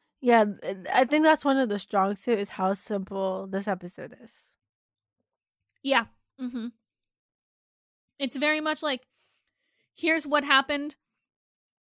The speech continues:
Speaker 2: to Marcel and Rebecca and why these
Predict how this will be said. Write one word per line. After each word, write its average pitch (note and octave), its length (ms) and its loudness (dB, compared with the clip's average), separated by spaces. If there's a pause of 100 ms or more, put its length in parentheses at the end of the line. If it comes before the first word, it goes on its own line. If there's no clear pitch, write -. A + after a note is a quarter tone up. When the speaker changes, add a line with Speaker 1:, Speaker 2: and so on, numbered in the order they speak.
(840)
Speaker 2:
to B3+ 600 0
Marcel A#3 840 0 (320)
and G#3 400 -8
Rebecca A3 680 -2
and G#3 140 -8
why G3+ 180 -2
these G3+ 300 -10